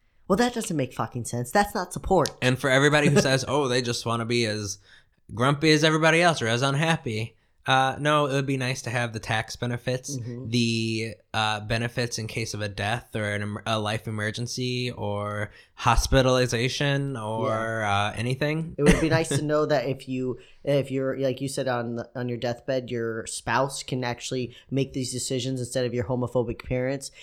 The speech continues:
Speaker 1: It would be nice to know that they get to o-, oversee your funeral, that,
Speaker 2: Your
Speaker 1: um,
Speaker 2: housing, if
Speaker 1: exactly.
Speaker 2: something were to happen. They don't, you know,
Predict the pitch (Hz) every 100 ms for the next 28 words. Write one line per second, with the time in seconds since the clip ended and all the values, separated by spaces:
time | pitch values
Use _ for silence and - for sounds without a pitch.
0 | - 135 139 131 131 127 - 139 131 131
1 | 131 123 - 131 135 131 131 131 120 107
2 | 120 - 131 120 123 120 - 127 117 113
3 | 156 147 143 139 135 - 135 120 117 120
4 | 120 123 123 143 143 147 147 - 135 127
5 | 139 131 139 139 143 143 147 147 147 -
6 | 120 123 123 - 120 113 113 120